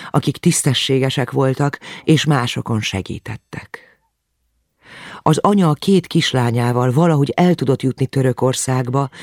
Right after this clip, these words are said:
ott egy gumicsónakba ültek, nagyon sok emberrel együtt, és tengerre szálltak. Vihar támadt. A hullámok már-már elnyelték a csónakot mindenestől,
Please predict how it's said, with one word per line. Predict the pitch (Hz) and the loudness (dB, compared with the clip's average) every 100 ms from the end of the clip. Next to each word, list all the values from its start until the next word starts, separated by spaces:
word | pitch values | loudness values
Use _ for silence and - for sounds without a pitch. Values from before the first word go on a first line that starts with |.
| - - | -16 -6
ott | - 170 | 0 2
egy | 151 | 2
gumicsónakba | 127 180 170 - 135 139 131 139 | 2 4 4 2 0 0 0 0
ültek, | 143 143 139 160 - - - | 2 0 2 0 -2 -10 0
nagyon | 123 127 127 131 | 2 4 4 2
sok | - 139 | 0 -2
emberrel | 143 139 139 143 147 | 0 0 2 2 2
együtt, | 147 123 160 151 - - - - | 2 2 0 0 -6 -20 -20 -6
és | - 147 | 0 0
tengerre | - 143 123 101 101 | 2 0 0 -2 -4
szálltak. | 98 - 98 110 - - - - _ _ - - - - | -6 -8 -8 -12 -16 -18 -18 -20 _ _ -20 -20 -20 -4
Vihar | 143 175 139 120 | 2 4 4 2
támadt. | - 113 107 110 117 - - - - - | -2 -4 -4 -8 -12 -14 -20 -20 -16 -8
A | - | 2
hullámok | 151 196 170 160 151 160 | 4 6 4 2 2 4
már-már | 170 170 151 135 | 4 4 2 2
elnyelték | - 185 170 147 135 139 135 | 2 2 4 2 0 0 -2
a | |
csónakot | 135 147 156 143 147 | -2 0 2 2 0
mindenestől, | 143 160 143 135 131 - 135 139 | 2 4 4 2 0 0 0 0